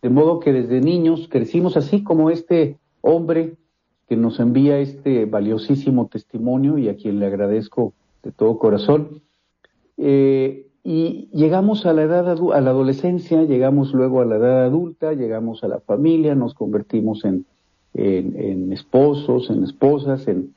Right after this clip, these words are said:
padres de familia, y nos encontramos, sin darnos cuenta, reproduciendo todo aquello que ya traíamos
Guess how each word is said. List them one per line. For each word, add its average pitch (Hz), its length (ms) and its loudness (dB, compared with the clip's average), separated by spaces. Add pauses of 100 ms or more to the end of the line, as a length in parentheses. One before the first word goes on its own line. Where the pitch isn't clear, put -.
(320)
padres 110 340 0
de 101 80 0
familia, 143 640 2 (440)
y 180 220 2
nos 156 220 -2
encontramos, 147 800 -2
sin 113 160 0
darnos 123 300 0
cuenta, 113 340 -2
reproduciendo 107 1000 0 (400)
todo 156 220 2
aquello 113 360 -2
que 104 140 -2
ya 110 140 2
traíamos 113 580 0